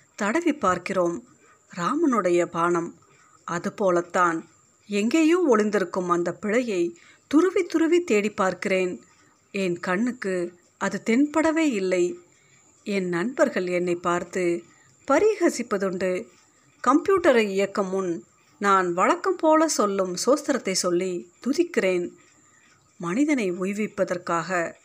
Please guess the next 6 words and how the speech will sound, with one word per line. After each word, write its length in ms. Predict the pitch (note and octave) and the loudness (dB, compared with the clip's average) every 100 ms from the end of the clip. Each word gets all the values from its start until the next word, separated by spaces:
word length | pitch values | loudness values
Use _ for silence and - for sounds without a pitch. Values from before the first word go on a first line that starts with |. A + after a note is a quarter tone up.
| _ - | _ -2
அவதரித்த 640 | G3+ D#4+ E4 B3 - F3+ - | 2 4 4 2 0 -6 -6
கம்ப்யூட்டரே, 720 | F3+ C#4 G#3 F#3+ F3+ F3 E3+ - _ _ _ _ | -6 -4 0 2 2 0 -4 -10 _ _ _ _
உனக்கு 640 | G3+ G3+ F#3+ F#3 F3 E3+ - | -2 -2 -4 -2 -2 -4 -4
அநேக 460 | F3+ A3+ F#4 F4+ | 0 4 4 2
கோடி 280 | F4 G#3 F#3+ | 0 0 0
வணக்கங்கள். 760 | F3 E3+ A#3 A3 F#3+ F#3+ F3 | -2 -4 -4 -4 -2 0 -2